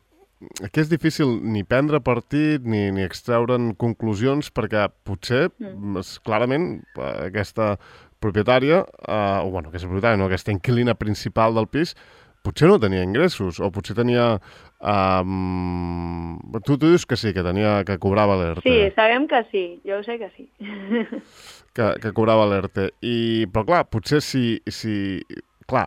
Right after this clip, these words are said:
Speaker 1: si, si aquesta noia, doncs, amb, amb l'erte, doncs, ha de pagar el mateix que pagues tu de l'habitació,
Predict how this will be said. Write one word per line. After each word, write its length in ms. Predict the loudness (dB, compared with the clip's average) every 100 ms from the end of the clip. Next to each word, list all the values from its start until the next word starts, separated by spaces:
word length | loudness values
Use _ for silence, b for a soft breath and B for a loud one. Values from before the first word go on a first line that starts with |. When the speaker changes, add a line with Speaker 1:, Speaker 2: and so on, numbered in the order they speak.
| -4 _ -16 -14
Speaker 1:
si, 400 | -8 -4 -4 -4
si 140 | -6
aquesta 300 | -4 -4 0 2
noia, 240 | 2 4
doncs, 220 | 2 0 0
amb, 200 | -2 0
amb 140 | 2
l'erte, 300 | 2 2 2 0
doncs, 220 | 0 2
ha 60 | 2
de 80 | 2
pagar 380 | 2 2 2 0
el 140 | -4
mateix 240 | -4 -4 -6
que 120 | -4
pagues 320 | -2 -2 -2 -2
tu 220 | 0 0 -2
de 300 | -8 -4 -2
l'habitació, 640 | -2 -2 -4 4 4 4